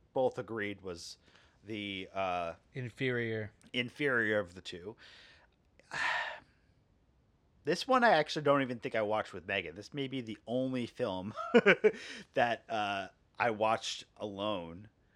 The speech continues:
Speaker 1: But, like,
Speaker 2: Aw.
Speaker 1: it, uh, I don't know. Th-, this is the one with, uh,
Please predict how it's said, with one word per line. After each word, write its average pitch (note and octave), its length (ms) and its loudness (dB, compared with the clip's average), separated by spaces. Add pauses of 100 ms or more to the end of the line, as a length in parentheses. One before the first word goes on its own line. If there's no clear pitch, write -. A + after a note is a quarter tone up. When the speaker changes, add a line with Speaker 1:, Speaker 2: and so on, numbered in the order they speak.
(360)
Speaker 1:
But, G#2+ 240 2
like, G#2 420 0
Speaker 2:
Aw. A2 560 -8 (520)
Speaker 1:
it, A#2+ 240 2
uh, A#2 420 4 (420)
I C#3 60 -2
don't G3+ 160 4
know. E3+ 260 6
Th-, C3+ 220 2
this F#3 180 -6
is A3 80 -4
the A3 100 8
one G3 200 2
with, E3 260 0
uh, D3 360 8